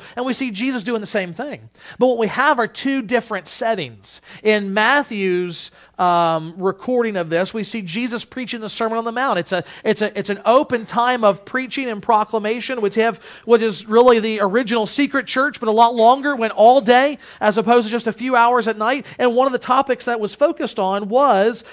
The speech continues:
this topic of prayer. And what we see in there is Jesus giving, maybe for the first time, a description of what prayer is supposed to be. Now, here the context is different. Here,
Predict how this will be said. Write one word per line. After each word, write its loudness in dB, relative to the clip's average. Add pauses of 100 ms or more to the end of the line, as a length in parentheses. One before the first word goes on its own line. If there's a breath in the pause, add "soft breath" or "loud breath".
(120)
this 2
topic -2
of 2
prayer. -6 (400 soft breath)
And 2
what 4
we -4
see -2
in -4
there 0
is 0
Jesus -4
giving, -4
maybe 0
for -6
the -4
first -8
time, -4
a -2
description -6
of -2
what -4
prayer -4 (240 loud breath)
is -2
supposed -4
to -2
be. -8 (280 soft breath)
Now, 2
here -2
the 0
context -6
is -8
different. -8
Here, 0